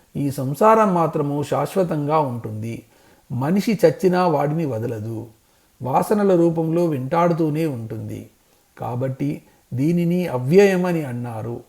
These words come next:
ఇటువంటిది కనుకనే దీనిని తల్లక్రిందులుగా ఉన్న చెట్టు అని అన్నారు. ఈ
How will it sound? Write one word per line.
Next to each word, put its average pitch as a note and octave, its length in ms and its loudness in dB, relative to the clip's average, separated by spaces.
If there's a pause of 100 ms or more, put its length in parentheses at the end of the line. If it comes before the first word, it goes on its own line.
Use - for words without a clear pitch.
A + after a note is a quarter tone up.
(400)
ఇటువంటిది G#3 560 0
కనుకనే F3+ 560 0
దీనిని D3 500 -2
తల్లక్రిందులుగా E3+ 840 0
ఉన్న D3+ 280 -2 (100)
చెట్టు B2+ 220 -6
అని C#3 260 -4
అన్నారు. G#2 580 -10 (180)
ఈ F3+ 140 2